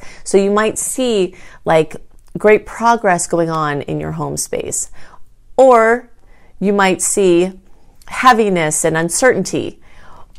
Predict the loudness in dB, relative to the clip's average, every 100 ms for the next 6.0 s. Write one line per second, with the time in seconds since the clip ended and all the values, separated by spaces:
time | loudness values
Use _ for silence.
0 | -20 -20 -20 -20 -20 -10 2 4 4 6
1 | 6 4 0 2 2 2 0 0 0 0
2 | -2 0 2 4 4 2 0 -2 -2 -2
3 | -2 0 0 -2 -2 -2 -2 0 2 2
4 | 0 -4 -6 -2 0 0 -2 0 0 0
5 | -4 -4 -4 -4 -8 -8 -8 -4 -4 -4